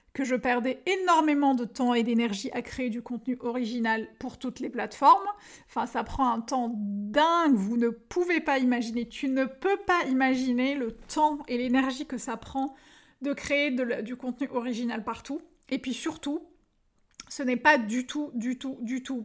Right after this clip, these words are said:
pertinent, euh, d'être partout si ta cible n'est pas partout. Euh, ça ne sert à rien d'être sur Instagram si ta cliente idéale n'est pas sur Instagram. Ça ne sert à rien d'être sur YouTube si tes clients ou tes clients idéaux ne,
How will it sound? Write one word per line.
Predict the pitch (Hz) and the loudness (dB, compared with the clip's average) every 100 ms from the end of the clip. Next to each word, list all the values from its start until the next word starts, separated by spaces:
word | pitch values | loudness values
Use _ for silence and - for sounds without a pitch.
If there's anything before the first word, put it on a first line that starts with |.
| - | -4
pertinent, | 277 285 - 269 240 247 285 - - - _ - | -4 -4 -4 0 2 0 -2 -6 -20 -20 _ -6
euh, | 226 233 | -2 -2
d'être | 214 262 254 | 0 0 -2
partout | 240 254 - 294 | -4 -4 -4 -4
si | 330 - 208 | -4 -4 -4
ta | 240 | -4
cible | 233 - - 339 254 | -4 -4 -2 0 0
n'est | 233 226 | 0 -2
pas | 247 | -4
partout. | 247 240 - 240 - - - _ | -4 -8 -10 -12 -12 -20 -20 _
Euh, | 254 240 226 | -2 0 0
ça | - 302 | 2 4
ne | |
sert | 277 - 349 | 4 4 2
à | 320 | 4
rien | 302 311 330 | 0 0 0
d'être | 277 | -2
sur | 240 262 254 | -2 -2 -2
Instagram | 262 262 247 269 302 | 0 -2 2 2 0
si | 294 247 | -4 -4
ta | 233 | -4
cliente | 233 277 277 302 - | -4 -2 0 0 -2
idéale | 240 233 240 | 0 2 2
n'est | 233 | 0
pas | 233 240 | -2 -6
sur | - | -6
Instagram. | 233 226 240 220 226 | -8 -6 -8 -6 -6
Ça | 226 233 | -8 -8
ne | |
sert | 226 311 | -2 2
à | 330 320 | 4 4
rien | 302 302 | 2 2
d'être | 254 | 0
sur | - 247 | 0 -4
YouTube | 247 247 - 277 | -2 -4 -6 -6
si | - 233 | -6 -8
tes | 247 | -10
clients | - 269 277 262 262 | -6 -2 0 2 0
ou | |
tes | - 240 | -4 -10
clients | 254 254 254 254 | -6 -4 -4 -4
idéaux | 247 247 247 | -6 -4 -4
ne, | 254 | -4